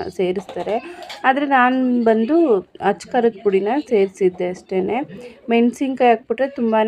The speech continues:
ಮಸಾಲೆ ಮಸಾಲೆ ಥರ ಇದ್ಬಿಡುತ್ತೆ, ಮಕ್ಕಳು ತಿನ್ನೋದಿಲ್ಲ ಅಂತ ಹೇಳ್ಬಿಟ್ಟು ನಾನು ಅಚ್ ಖಾರದ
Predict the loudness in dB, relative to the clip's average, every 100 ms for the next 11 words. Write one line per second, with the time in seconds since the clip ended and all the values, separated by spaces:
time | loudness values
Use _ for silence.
0 | 0 -2 -2 -2 0 -2 -4 -4 -4 -2
1 | -2 0 -2 -4 -4 -4 -2 -2 -4 -4
2 | -6 -2 0 0 0 0 0 -2 -4 -6
3 | -6 -6 -6 -8 -18 -20 -6 0 4 4
4 | 0 0 4 4